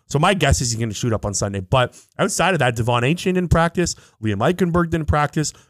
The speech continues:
Robert Hunt didn't practice, and Deshaun Elliott didn't practice on Thursday. All those guys are expected to miss that game.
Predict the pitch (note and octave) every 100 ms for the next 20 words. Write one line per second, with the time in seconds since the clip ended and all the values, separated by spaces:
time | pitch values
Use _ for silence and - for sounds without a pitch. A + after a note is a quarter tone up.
0 | - G#2+ G2 G2 D3+ E3+ F#3 E3 E3+ D#3+
1 | - D3+ A2+ - - C#3+ C#3 B2+ C#3+ D#3+
2 | A2+ A2+ F#2+ G#2 G2 G2+ F2+ G2+ F#2 F2+
3 | - - - C#3+ A3 - G#3 G3 - -
4 | D#3 D#3+ B2+ G#2 C3 - A#2+ A#2 A#2 G#2+